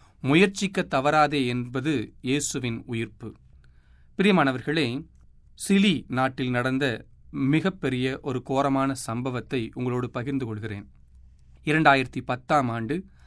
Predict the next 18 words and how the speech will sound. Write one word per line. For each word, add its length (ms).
ஆகஸ்ட் 460
ஐந்தாம் 480
தேதி 520
அந்த 220
தங்கச் 480
சுரங்கத்திலே 680
முப்பத்தி 580
மூன்று 420
சுரங்கப் 460
பணியாளர்கள் 720
வேலை 300
செய்து 220
கொண்டிருந்தார்கள். 680
ஏறக்குறைய 720
இரண்டாயிரத்தி 920
ஐம்பது 540
அடி 220
ஆழத்தில் 720